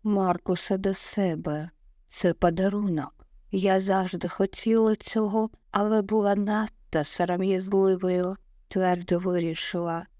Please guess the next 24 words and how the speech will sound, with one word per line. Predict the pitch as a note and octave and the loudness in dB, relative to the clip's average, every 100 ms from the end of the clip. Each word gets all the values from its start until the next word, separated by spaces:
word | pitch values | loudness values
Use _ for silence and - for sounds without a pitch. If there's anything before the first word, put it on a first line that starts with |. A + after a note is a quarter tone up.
| - | -6
або | - G#3+ A#3 | -2 0 2
зараз, | A3+ A#3 G#3 G#3+ A3+ - - - | 4 4 4 0 -4 -8 -12 -6
або | F#3 G3 F#3+ G3 | -4 0 2 2
ніколи. | G#3 A3+ - C#4 G#3 E3+ E3 E3+ - _ - | 2 -2 0 2 2 2 0 -4 -12 _ -4
Дякую | G#3+ G#3+ G#3+ B3 - F3+ F3 | 2 4 4 2 2 2 4
тобі, | F#3 F3+ G3 G3+ G#3 - - | 0 0 0 -2 -2 -8 -14
що | - - A3+ | -8 -4 0
підтримуєш | F#3+ - G3+ B3 F#3 D#3+ D#3+ - F3+ | 0 -2 2 2 2 -2 -6 -4 -2
мене». | E3+ D#3+ E3+ E3+ - _ _ _ _ _ _ - | 0 -2 -4 -10 -14 _ _ _ _ _ _ -4
Розі | A3+ G3 F#3+ F#3+ | 0 4 4 2
поцілувала | F#3 F#3 - F#3+ F3+ F#3 F3+ F3 | 2 0 0 0 0 2 2 0
його | F3 E3 F3+ | -2 -2 -4
в | |
щоку. | - - - D#3 D3 - D#3 - _ _ _ | -4 -4 -2 0 -2 -8 -14 -16 _ _ _
Вони | G3 F#3 F#3+ F#3+ F#3 | -2 0 2 2 0
сиділи | F3+ - F3+ F3 F#3 F3+ F3+ | 0 0 0 0 0 2 0
в | F3+ | 0
невеличкій | F#3+ F#3 F#3 F#3 F3 E3+ - F#3 | -2 0 0 0 -2 -6 -2 -2
кімнаті | F3 - F#3+ F#3+ F#3 G3 A3 A3+ | 0 0 2 2 0 0 0 0
зі | G#3+ A3+ | 0 0
сценою | - - - G3+ F#3+ E3+ F3 F3 | -2 -8 -2 0 2 0 -2 -4
в | - _ _ | -8 _ _
приватному | - G#3 E3+ D#3+ D3 - E3 E3+ F3+ F#3 | 0 2 2 2 0 0 -2 0 0 0
клубі. | G#3+ A3 A#3+ G3 F3 E3+ E3 | 2 4 4 4 2 0 -2